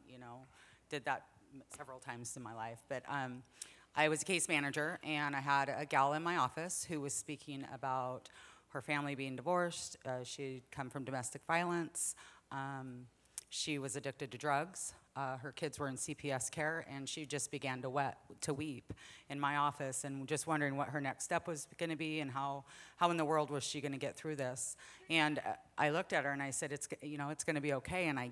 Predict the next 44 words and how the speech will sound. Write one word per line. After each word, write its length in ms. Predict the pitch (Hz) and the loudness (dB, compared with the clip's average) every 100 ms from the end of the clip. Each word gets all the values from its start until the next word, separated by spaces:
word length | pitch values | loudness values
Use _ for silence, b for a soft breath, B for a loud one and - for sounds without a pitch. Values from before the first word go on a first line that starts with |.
| - | -6
get 200 | 180 180 | -4 -2
it, 240 | 139 78 - | -2 -4 -6
I 80 | 131 | -6
get 260 | 127 180 | -2 -2
it." 180 | 160 87 - b b b | -2 -6 -12 b b b
And 100 | 147 | -8
she 200 | - 160 | -6 -6
said, 260 | - 151 135 120 - | -2 -2 -2 -8 4
"How 160 | 170 165 | 6 6
would 160 | 185 | 4
somebody 320 | - 160 151 | -2 -2 0
like 320 | 151 147 143 151 | 0 0 -2 -6
you 140 | 135 117 | -8 -2
get 200 | 147 127 | 0 0
it?" 180 | 101 - - _ b b b b b | -2 -6 -18 _ b b b b b
And 240 | - 156 151 | 0 0 2
to 140 | - | 0
me, 160 | 175 190 | 2 4
that 200 | 165 139 | 6 6
was 160 | 151 135 | 4 -6
the 100 | 156 | -10
clap, 420 | - 180 135 - - | -4 0 0 -2 -10
because 460 | - 143 151 143 131 147 - | -12 -8 -6 -6 -6 -10 -8
in 140 | 151 | -2
nineteen 340 | 151 - - | -2 -2 -4
ninety-nine, 540 | 156 143 143 147 151 139 | -2 0 0 2 0 0
I 100 | 139 | -2
was 140 | 135 | -2
homeless 400 | - 135 131 - | -2 -2 -2 -4
with 120 | 131 | -8
my 140 | 135 127 | -8 -2
daughters. 580 | 131 135 85 80 - - b b b - | 0 0 -4 -10 -12 -12 b b b -2
I 80 | |
was 120 | 127 123 | -2 2
drug 220 | 143 139 | 2 4
addicted. 500 | 139 135 - 160 160 | 2 0 0 -4 -2
I 120 | 131 | -4
came 240 | - 135 | -4 -6
from 160 | 127 139 | -4 -6
a 60 | 131 | -6
divorced 440 | 127 127 127 - | 2 2 2 -2
family, 340 | 135 131 139 | -4 -2 -2
very 280 | 143 131 135 | -2 -2 -2
dysfunctional. 800 | 139 131 - 135 - 165 156 156 | -4 -4 -4 -6 -6 -4 -4 -4